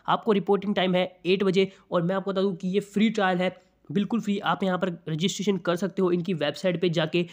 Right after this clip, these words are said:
जिसका लिंक मैं आपको डिस्क्रिप्शन बॉक्स में प्रोवाइड करा दूंगा। अगर आपको कोई भी दिक्कत होती है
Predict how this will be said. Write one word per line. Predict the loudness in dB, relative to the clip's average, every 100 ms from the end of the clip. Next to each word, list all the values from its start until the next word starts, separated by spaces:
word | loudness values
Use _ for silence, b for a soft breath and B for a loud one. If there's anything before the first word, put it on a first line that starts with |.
| B -6
जिसका | -4 0
लिंक | 2 4 2 2
मैं | 0
आपको | 0 2 0
डिस्क्रिप्शन | 2 -2 -2 -2 0
बॉक्स | 0 0 -2
में | -2
प्रोवाइड | 0 2 2 -2
करा | -2 0
दूंगा। | 2 2 0 B B
अगर | -6 -2
आपको | -2 -2 -4
कोई | 2 2
भी | 4 2
दिक्कत | 0 -2 -2
होती | 0 0
है | 2